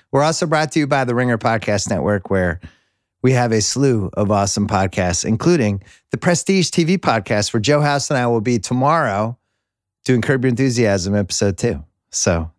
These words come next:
there you go. It'll be up some point Monday afternoon. Then late Monday night, the Three Heat, me, Chris Ryan, and a very special guest,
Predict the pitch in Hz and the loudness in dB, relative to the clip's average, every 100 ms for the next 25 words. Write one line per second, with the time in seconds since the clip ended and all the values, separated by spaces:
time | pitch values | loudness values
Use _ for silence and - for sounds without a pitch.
0 | - 110 104 107 92 80 90 104 95 - | 0 2 2 2 0 -2 0 2 0 0
1 | - 117 - 120 113 110 104 110 - 143 | -2 0 0 0 2 2 2 0 -2 0
2 | 127 120 117 123 135 147 180 208 175 170 | 2 2 2 2 2 2 2 -2 -2 0
3 | 170 170 185 139 - _ _ _ _ _ | 2 2 0 -2 -6 _ _ _ _ _
4 | _ _ - 113 - 170 196 151 123 - | _ _ -4 -4 0 2 2 0 -2 -4
5 | _ 143 180 - 190 147 160 160 151 123 | _ 0 0 2 0 0 0 0 0 0
6 | 110 117 151 165 160 - 143 135 139 120 | 0 0 2 2 -2 -2 -2 0 -2 0
7 | 156 113 104 - - | 0 0 -2 -6 -10